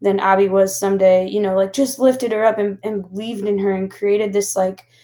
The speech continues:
belief and this confidence in Alex. And they both talk about how unusual that is. You know, Alex's experience with a lot of the other women on the team were that of being put down,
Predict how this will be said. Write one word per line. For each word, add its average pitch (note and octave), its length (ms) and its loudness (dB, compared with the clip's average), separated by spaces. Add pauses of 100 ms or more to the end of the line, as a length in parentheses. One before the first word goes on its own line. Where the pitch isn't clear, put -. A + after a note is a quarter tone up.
(320)
belief G3+ 480 0
and F#3+ 100 -4
this F#3 160 -4
confidence G3 720 -2
in F#3 220 -8
Alex. F#3+ 680 0 (240)
And F#3+ 480 0 (880)
they A3 180 6
both A3 320 2
talk G3+ 200 0
about F#3+ 340 0
how F#3+ 520 0 (380)
unusual A3 760 0
that F#3 220 -2
is. - 340 -6
You G#3+ 100 -4
know, G3+ 240 2
Alex's G#3 500 0
experience G3+ 760 0
with G3 300 -2
a G#3 80 -2
lot G3 240 2
of F#3 60 -8
the G3+ 140 0
other A3+ 260 2
women G3 300 2
on G3 140 0
the G3 80 0
team G3 480 -2
were G3 180 0
that G3 280 2
of G3 220 -2
being G3 260 -2
put G3+ 240 -6
down, F#3+ 520 -2